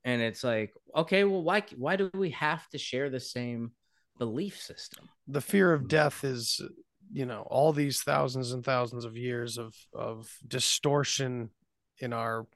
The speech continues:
Speaker 2: beliefs. Uh, yeah, it's the most terrifying thing to everybody, even when, even the ones that say they're not afraid of death
Speaker 1: Yeah,
Speaker 2: and all that.
Speaker 1: <laughs> right,
Speaker 2: It's,
Speaker 1: right.
Speaker 2: it's at the core of everyone. Even the
Speaker 1: Yeah.
Speaker 2: atheist is terrified. You know, there's no atheist in a foxhole and all that.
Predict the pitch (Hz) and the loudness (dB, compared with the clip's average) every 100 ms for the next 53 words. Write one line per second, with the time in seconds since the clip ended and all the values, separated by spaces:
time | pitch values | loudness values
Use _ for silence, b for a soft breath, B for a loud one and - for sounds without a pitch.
0 | _ _ 135 123 120 123 120 - - - | _ _ -8 -4 -2 -2 -4 -4 -4 -6
1 | - _ _ 139 123 113 - - _ _ | -12 _ _ -8 -6 -8 -12 -16 _ _
2 | _ _ _ _ _ _ - 147 117 123 | _ _ _ _ _ _ 0 2 2 -2
3 | - 127 120 - - 139 135 - 127 123 | -4 -2 -2 -2 0 2 2 0 -2 -2
4 | - 143 123 123 143 135 120 117 117 120 | -2 -2 0 0 2 2 0 0 -2 -4
5 | 120 123 123 135 165 165 156 156 156 143 | -4 -4 -4 0 2 4 4 4 4 2
6 | 143 160 156 156 147 147 - 147 143 131 | 2 4 6 6 4 2 2 2 2 0
7 | 127 127 120 127 131 127 123 123 123 - | 0 0 2 0 -2 -2 0 0 0 -4
8 | 120 104 98 90 131 165 - - - _ | 0 4 4 4 2 0 0 -4 -6 _
9 | 175 151 - 143 143 - - 147 156 156 | 0 0 0 -2 -4 -8 0 4 6 6
10 | 139 156 156 165 151 143 127 131 175 185 | 6 4 4 4 2 2 0 2 4 6
11 | 185 180 190 - 165 165 135 147 127 - | 8 8 8 6 4 4 2 -2 -4 0
12 | 147 160 - 151 147 139 131 147 139 143 | 2 2 0 -2 0 -2 0 2 2 2
13 | 147 127 139 131 135 131 - 143 135 127 | 0 0 -2 -2 0 0 2 2 4 4
14 | 127 127 127 | 4 4 2